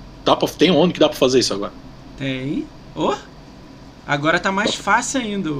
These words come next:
Speaker 2: quem é grande.
Speaker 1: Mas não, não tem mais Mixer, brother. Tu diz o quê? Com,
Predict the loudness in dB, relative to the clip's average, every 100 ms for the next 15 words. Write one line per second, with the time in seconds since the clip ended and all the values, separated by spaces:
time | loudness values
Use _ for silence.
0 | -8 -10 -4 -2 0 0 0 -2 -4 -14
1 | -18 -20 -20 -20 -20 -20 -20 -20 -20 -20
2 | -20 -20 -20 -20 -20 -20 -20 -20 -4 0
3 | 0 0 0 -2 -6 -6 -6 -6 -6 -8
4 | -12 -14 -10 -6 -6 0 0 0 -8